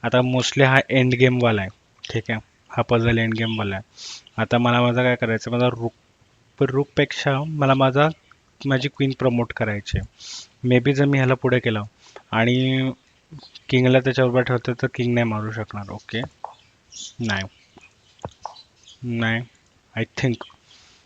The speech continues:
I think माझा टार्गेट रूक असला पाहिजे ह्याच्यामध्ये. आता मी चेक दिला, त्याचा राजा हल्ला आणि then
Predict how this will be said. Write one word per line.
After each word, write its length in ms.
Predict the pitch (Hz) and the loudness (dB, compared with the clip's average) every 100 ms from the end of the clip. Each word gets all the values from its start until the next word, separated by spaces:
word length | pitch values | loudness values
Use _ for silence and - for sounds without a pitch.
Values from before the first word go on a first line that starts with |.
| _ | _
I 100 | 120 | 2
think 260 | - - 135 | 2 2 2
माझा 160 | 127 131 | 4 6
टार्गेट 440 | 135 117 117 123 | 8 8 6 0
रूक 280 | - 120 120 | 0 0 4
असला 240 | - 107 | 8 8
पाहिजे 320 | - 98 98 | 8 -6 -6
ह्याच्यामध्ये. 480 | 98 - - 95 95 107 _ - - | -10 -10 -12 -10 -10 -12 _ -14 -8
आता 200 | 113 123 | -4 0
मी 100 | 123 | 0
चेक 260 | - 131 120 | 2 2 4
दिला, 200 | 123 120 | 2 2
त्याचा 280 | 123 117 120 | 0 -2 0
राजा 300 | 113 110 117 | -2 -2 -2
हल्ला 280 | 113 117 - | -2 -4 -6
आणि 260 | - 110 113 | -8 -6 -4
then 280 | 110 123 | -2 -4